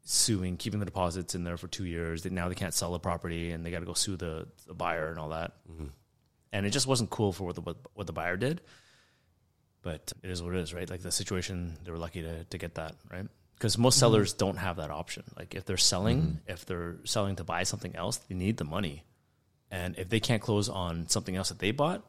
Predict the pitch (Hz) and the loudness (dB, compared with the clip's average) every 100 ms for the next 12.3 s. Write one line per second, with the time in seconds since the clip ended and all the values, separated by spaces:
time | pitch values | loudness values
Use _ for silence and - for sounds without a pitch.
0 | - _ _ _ _ 95 101 87 85 98 | -18 _ _ _ _ -8 -4 -4 -2 -2
1 | - 85 80 80 104 117 139 143 - 123 | -2 -4 -6 -4 -2 0 0 -2 -2 -4
2 | - _ _ _ 131 147 165 - _ _ | -6 _ _ _ -4 -2 -2 -4 _ _
3 | _ 92 92 87 98 82 - - - - | _ -6 -4 0 0 0 -4 -8 -10 -14
4 | - - - 55 78 65 62 - 71 _ | -16 -20 -12 -8 -6 -4 -4 -6 -18 _
5 | _ _ _ _ _ 92 80 90 - - | _ _ _ _ _ -10 -10 -10 -14 -2
6 | 110 131 196 - - 104 104 117 127 - | 4 6 8 6 4 4 6 4 4 0
7 | - 127 - 123 - 87 82 - 85 87 | 2 2 2 0 0 -2 -2 -6 -8 -6
8 | 90 - 92 90 85 92 101 127 139 - | -8 -4 -2 -2 -2 -2 -2 -2 -2 -4
9 | 85 - - - - - 87 85 - 87 | -6 -6 -8 -10 -10 -8 -6 -8 -8 -6
10 | 82 85 82 80 80 80 78 82 87 - | -6 -6 -6 -4 -6 -6 -8 -4 -4 -2
11 | 104 117 107 110 104 98 90 - 104 - | 0 4 2 2 0 0 2 2 2 -4
12 | - 87 - | -12 -14 -14